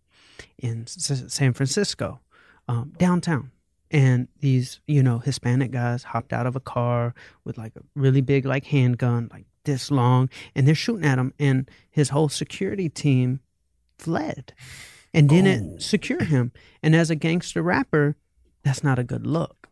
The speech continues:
Speaker 1: And I saw the <coughs> internet kind of attacking Two Chainz, like, "Oh, man," like, eh, eh, you know, like,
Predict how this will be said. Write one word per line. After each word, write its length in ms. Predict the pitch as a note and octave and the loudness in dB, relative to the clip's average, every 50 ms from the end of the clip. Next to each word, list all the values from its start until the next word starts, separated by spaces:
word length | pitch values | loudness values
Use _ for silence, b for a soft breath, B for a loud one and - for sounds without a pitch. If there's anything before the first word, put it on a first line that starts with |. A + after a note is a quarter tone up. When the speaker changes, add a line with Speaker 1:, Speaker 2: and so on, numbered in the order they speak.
| _ _ _ | _ _ _
Speaker 1:
And 220 | - D#3 D3 C#3+ - _ | 0 0 0 0 -2 _
I 80 | - D3+ | -6 -4
saw 200 | - - D#3+ D3+ | -2 0 0 0
the 140 | C#3 C#3+ - | 0 -2 -2
<coughs> 80 | - F3 | 0 0
internet 400 | F#3 G3 F#3 F3+ D#3+ C#3+ - - _ _ _ _ _ - | 0 2 2 2 2 0 -2 -6 _ _ _ _ _ -12
kind 360 | - - - D3 C#3+ D3 D3 | -8 -2 0 2 2 2 2
of 240 | D3 C#3+ C3+ - - _ _ _ _ _ _ _ | 2 0 -2 -8 -12 _ _ _ _ _ _ _
attacking 580 | D3+ D3 - - - - F#4 D4 - - D#3+ D3 | -6 -4 -4 -4 -4 -4 -4 -4 -2 -2 -2 0
Two 160 | - - A3+ | 0 0 -2
Chainz, 260 | F#3+ F#3 D3+ C3+ C3 B2 | 0 0 0 0 0 -2
like, 200 | A#2+ A#2+ - - _ | -4 -6 -8 -8 _
"Oh, 320 | - D#3 D3 C#3+ C#3+ C3+ C3+ | -6 -2 -2 0 0 -2 -4
man," 480 | - - D3 D3+ C#3+ C#3 C#3+ C#3+ C#3+ - | -4 -4 -4 -2 0 0 0 0 -2 -2
like, 280 | - C3+ C3+ C3+ C3 | -2 -2 -2 -4 -4
eh, 260 | B2 C3 C3+ C3 E2 C2+ E2 | -6 -8 -8 -8 -10 -10 -8
eh, 340 | B2+ D3+ D3 A2+ A2+ A2 F#2 | -8 -6 -6 -6 -6 -8 -4
you 200 | A2+ F#3 F#3+ E3+ | 2 4 6 6
know, 180 | D#3+ D#3 D3+ D3+ | 6 6 4 4
like, 260 | D3 C#3 C#3+ C#3 | 2 2 0 -2